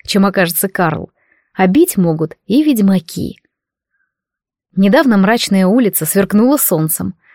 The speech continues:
Тусклые лучи прошлись по витринам, медленно проплыли по мостовой и за секунду замерли бликами на начищенных сапогах.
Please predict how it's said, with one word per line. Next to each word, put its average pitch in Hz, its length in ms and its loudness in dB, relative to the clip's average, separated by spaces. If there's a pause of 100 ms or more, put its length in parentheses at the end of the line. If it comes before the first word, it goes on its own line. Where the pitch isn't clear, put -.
(120)
Тусклые 190 400 0
лучи 175 340 -2
прошлись 175 380 -4
по - 100 -6
витринам, 185 560 0 (300)
медленно 214 420 0
проплыли 208 400 0
по 180 140 -2
мостовой 196 560 0
и - 20 2
за 202 140 -2
секунду 247 520 0
замерли 214 460 0
бликами 185 480 0
на 170 140 0
начищенных 185 580 -4
сапогах. 185 720 -6